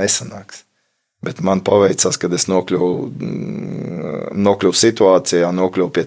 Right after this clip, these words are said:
cilvēkiem, kur redzēja, cik daudz es strādāju, cik daudz es lieku iekšā sevī, un viņi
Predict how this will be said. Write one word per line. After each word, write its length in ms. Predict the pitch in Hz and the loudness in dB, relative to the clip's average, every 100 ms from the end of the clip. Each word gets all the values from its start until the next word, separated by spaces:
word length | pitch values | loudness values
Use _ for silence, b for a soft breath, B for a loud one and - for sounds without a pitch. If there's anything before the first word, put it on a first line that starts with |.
| - | 2
cilvēkiem, 560 | 107 95 90 - 87 | 4 4 4 0 -6
kur 240 | - 92 98 | -2 0 2
redzēja, 320 | 92 90 - | 2 0 -2
cik 100 | 87 | -6
daudz 320 | 82 92 95 90 | 0 0 0 -2
es 80 | - | -6
strādāju, 420 | 101 107 92 85 - | 2 2 4 0 -4
cik 80 | 82 | -4
daudz 320 | 87 90 90 | 0 0 0
es 80 | - 90 | -4 -2
lieku 300 | 90 98 90 | -4 0 0
iekšā 240 | - 82 | 2 0
sevī, 320 | - 110 101 85 | 4 4 4 2
un 80 | 87 90 | -2 -6
viņi 180 | 92 | -6